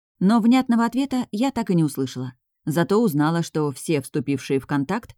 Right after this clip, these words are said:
то есть находившиеся ближе двух метров более пяти минут с подтверждённым носителем, должны провести на карантине два дня. Как люди, так и драконы.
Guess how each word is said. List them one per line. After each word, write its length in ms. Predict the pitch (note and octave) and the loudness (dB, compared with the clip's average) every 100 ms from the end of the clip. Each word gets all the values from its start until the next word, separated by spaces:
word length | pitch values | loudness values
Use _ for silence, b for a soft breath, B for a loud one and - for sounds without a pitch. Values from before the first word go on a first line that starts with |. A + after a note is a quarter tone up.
| _ - | _ 6
то 80 | G3+ | 8
есть 260 | F#3+ - | 8 6
находившиеся 840 | F#3+ F#3 F#3 F3 G3 - D#3 D3+ C#3+ | 4 4 6 2 2 0 0 0 0
ближе 360 | D#3 F#3 E3+ | 6 6 6
двух 260 | D#3 G3 - | 2 0 2
метров 460 | G3 D3 C#3 C3+ - | 0 0 -2 -6 -4
более 400 | D3+ E3 D3+ D3+ | 0 4 4 2
пяти 380 | - F3 E3+ | -2 -4 -2
минут 340 | D3+ E3 D3 - | 0 2 2 -2
с 80 | - | -6
подтверждённым 760 | D#3+ - D#3+ D3+ C3+ C3+ C3+ | -6 0 0 0 0 2 2
носителем, 580 | D3 E3 C4 E3+ C3+ C3 _ _ - | 0 -2 0 2 2 0 _ _ 0
должны 400 | F3 D#3+ D3+ B3 | 2 4 4 2
провести 400 | C4+ B3+ A3+ A#3 | 2 -2 0 0
на 80 | A3+ | 2
карантине 520 | E3 D3 D3+ D#3 D#3+ | 2 2 2 0 0
два 220 | D#3+ D#3 E3 | -2 -2 0
дня. 300 | E3 B2 - _ _ _ _ - | 0 -2 -6 _ _ _ _ -4
Как 180 | D#3+ E3 | 0 2
люди, 360 | A3+ D#3+ A#2+ _ | 2 2 -4 _
так 180 | - D#3+ | -2 0
и 40 | F3+ | 2
драконы. 520 | F3+ G3+ D3 B2 | 0 0 0 -2